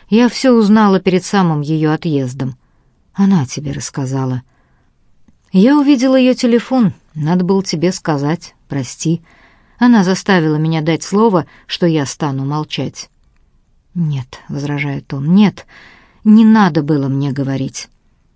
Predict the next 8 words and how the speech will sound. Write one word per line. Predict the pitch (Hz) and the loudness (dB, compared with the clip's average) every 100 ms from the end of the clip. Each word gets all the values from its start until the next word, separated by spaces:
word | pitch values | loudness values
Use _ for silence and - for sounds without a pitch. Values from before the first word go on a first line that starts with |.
| _ _ - | _ _ -2
Он | 233 190 | 0 2
сглатывает. | 170 165 135 139 147 135 - _ _ _ _ _ | 0 -2 -2 -4 -6 -8 -10 _ _ _ _ _
"Ты... | - 226 220 208 _ _ _ _ _ _ _ - | 0 0 0 -4 _ _ _ _ _ _ _ -2
ты | 196 196 190 - | 2 2 0 -2
посередине | 208 - 202 202 175 247 160 135 | 0 2 2 2 2 2 2 -2
оказываешься". | 127 175 151 139 139 123 - - 127 - _ _ _ _ _ _ _ | -2 -2 -2 -4 -8 -8 -10 -12 -14 -16 _ _ _ _ _ _ _
Он | 254 247 | -2 -2
вздыхает. | - 156 - 143 131 131 | -2 -6 -4 -6 -6 -10